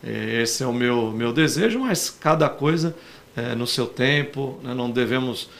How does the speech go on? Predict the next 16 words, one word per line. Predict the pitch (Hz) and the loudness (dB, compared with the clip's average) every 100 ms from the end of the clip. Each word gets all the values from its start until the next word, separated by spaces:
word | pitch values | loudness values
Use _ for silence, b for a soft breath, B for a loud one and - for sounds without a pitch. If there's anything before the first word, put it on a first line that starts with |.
| b b - | b b -8
atropelar. | 120 123 120 113 110 131 | -2 -2 0 0 4 4
Acho | 127 | 4
que | 123 | -2
o | |
ano | 117 | -6
que | 113 | -4
vem | 107 123 | -2 -2
é | |
ano | 120 113 | -2 -2
de | |
eleição, | 113 110 101 - 131 135 131 - 117 | -2 -2 -4 -2 0 0 -2 -6 -10
é | 107 120 - - - | -10 -12 -20 -6 0
o | |
ano, | 123 113 98 b b b | 2 0 -6 b b b
ano | 120 117 | -4 -4
par, | - 135 156 - | 4 4 4 2